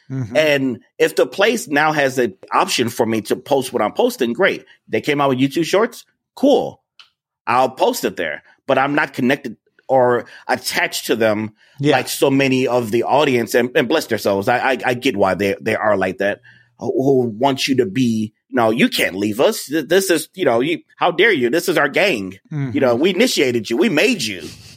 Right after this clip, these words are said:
Speaker 2: You, you can't go off to
Speaker 1: Yeah.
Speaker 2: that TikTok." And, and it's like, I haven't gone anywhere. I'm just, I'm just not focused on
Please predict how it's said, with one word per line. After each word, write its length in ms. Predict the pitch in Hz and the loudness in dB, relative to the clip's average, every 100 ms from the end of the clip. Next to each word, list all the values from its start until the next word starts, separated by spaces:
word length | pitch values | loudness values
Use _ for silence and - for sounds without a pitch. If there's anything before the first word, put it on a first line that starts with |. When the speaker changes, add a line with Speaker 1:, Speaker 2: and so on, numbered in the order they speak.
| - - - | -20 -20 -12
Speaker 2:
You, 180 | 135 90 - - | -10 -10 -8 -2
you 120 | 233 | -2
can't 240 | 233 160 | 0 -2
go 120 | 110 | 2
off 140 | 139 131 | 2 4
to 60 | 123 | 2
Speaker 1:
Yeah. 120 | 127 | 2
Speaker 2:
that 100 | 104 | 0
TikTok." 560 | 135 - 147 185 - - - _ _ _ - | -4 -2 -2 -4 -8 -20 -20 _ _ _ -6
And, 140 | 170 | -4
and 320 | 156 135 139 | -4 -4 -4
it's 100 | 147 | -2
like, 280 | 175 160 - _ - | 0 0 -2 _ -2
I 140 | 180 | 0
haven't 240 | 226 208 | 0 0
gone 340 | 156 175 240 180 | 2 4 4 4
anywhere. 480 | 247 190 131 110 107 | 2 2 2 2 0
I'm 180 | 139 | -2
just, 380 | 139 165 - - _ _ - | -2 -4 -4 -14 _ _ -2
I'm 100 | 185 | 0
just 140 | 185 | 2
not 180 | 190 151 | 2 0
focused 680 | - 175 190 170 131 - - - _ | -2 0 0 -2 -6 -8 -16 -20 _
on 60 | - | -20